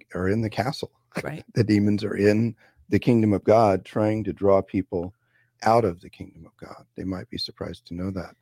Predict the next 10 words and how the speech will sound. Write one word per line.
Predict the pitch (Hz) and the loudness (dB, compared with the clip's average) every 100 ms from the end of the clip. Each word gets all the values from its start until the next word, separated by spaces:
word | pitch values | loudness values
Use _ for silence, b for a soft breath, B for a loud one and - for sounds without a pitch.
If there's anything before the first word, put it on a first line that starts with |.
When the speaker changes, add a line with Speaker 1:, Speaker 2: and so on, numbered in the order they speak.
| b | b
Speaker 2:
Yeah, | 175 151 | 0 2
she | 143 - | 0 -4
depicts | 160 - 202 - | -6 -8 -12 -10
them, | - 156 151 147 143 | -6 -4 -4 -10 -8
uh, | 143 - | -8 -6
as | 147 143 - | -8 -8 -6
different | 151 147 - | -6 -6 -6
things, | 143 127 120 - | -6 -6 -10 -4
demons, | 147 156 151 151 147 143 | 0 2 0 0 -2 0
Speaker 1:
Lizards. | 120 127 | 4 4